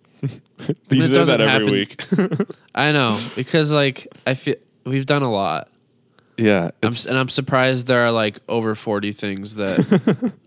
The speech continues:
Speaker 1: <laughs>
Speaker 2: humans do that annoy me.
Speaker 1: I know. Well, not
Speaker 2: <laughs>
Speaker 1: only that, but it's like, oh, we don't really repeat what other,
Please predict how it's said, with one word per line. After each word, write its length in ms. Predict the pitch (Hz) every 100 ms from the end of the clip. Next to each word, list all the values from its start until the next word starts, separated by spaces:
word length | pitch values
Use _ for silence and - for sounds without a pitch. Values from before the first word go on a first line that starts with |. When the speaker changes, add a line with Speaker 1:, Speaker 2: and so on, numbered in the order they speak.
| _
Speaker 1:
<laughs> 240 | _ _ -
Speaker 2:
humans 500 | - 143 139 156 -
do 140 | 160
that 260 | 160 151 175
annoy 380 | 165 175 180 175 190
me. 200 | 180 180 285
Speaker 1:
I 260 | 349 -
know. 240 | 127 320 -
Well, 180 | - 135
not 180 | 131
Speaker 2:
<laughs> 0 |
Speaker 1:
only 200 | 160 160
that, 240 | 127 135 127
but 120 | 117
it's 180 | 110 -
like, 180 | 113 104 - 240 131 - - - _ - _ -
oh, 200 | 120 -
we 120 | 120 120
don't 240 | 127 -
really 240 | 135 135 120
repeat 400 | 107 - 135 85
what 160 | 104
other, 320 | 104 110 98